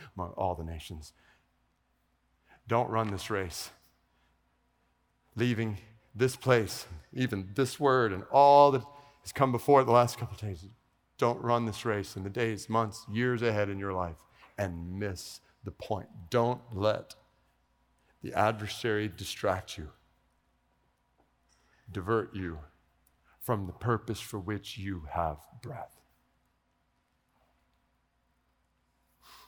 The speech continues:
Let me pray. Oh God, I ask, based upon your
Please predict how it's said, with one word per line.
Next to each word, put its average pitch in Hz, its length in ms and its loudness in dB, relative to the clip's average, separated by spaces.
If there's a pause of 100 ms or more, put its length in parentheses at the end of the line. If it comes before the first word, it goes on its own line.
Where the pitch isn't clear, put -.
(140)
Let 110 60 -6
me 101 100 -8
pray. 90 360 -8 (4000)
Oh 120 120 0
God, 104 280 4
I 110 100 6
ask, 107 560 -2 (2000)
based 117 280 0
upon 107 320 0
your 107 640 0